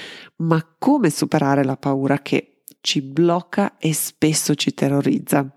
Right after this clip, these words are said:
Ecco, io per prima, per tanto, tanto tempo avevo questo, questa paralisi di fronte a una, una camera. Come superare questa paura? Ne parlo in questa puntata. Ho stilato una lista,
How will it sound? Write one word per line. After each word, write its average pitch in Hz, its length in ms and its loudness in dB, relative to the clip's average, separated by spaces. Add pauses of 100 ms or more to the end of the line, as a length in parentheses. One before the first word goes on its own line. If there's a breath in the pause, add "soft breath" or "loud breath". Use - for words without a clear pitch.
(220)
Ecco, - 280 -2
io 151 640 2
per 156 200 2
prima, 143 540 4 (540 loud breath)
per 160 220 0
tanto, 151 460 0
tanto 127 340 0
tempo 123 540 -4
avevo 131 540 0
questo, - 720 -2 (760 soft breath)
questa 165 320 2
paralisi 139 680 2
di 131 80 2
fronte - 540 0
a 143 160 0
una, 131 580 0 (280 loud breath)
una 143 240 2
camera. - 480 -2 (1300)
Come 202 260 2
superare 139 460 0
questa - 300 -6
paura? 208 440 2 (600 loud breath)
Ne 170 120 0
parlo 135 360 2
in 139 60 0
questa 131 280 -4
puntata. 135 680 -2
Ho 151 80 2
stilato 143 500 0
una 139 140 2
lista, 185 560 2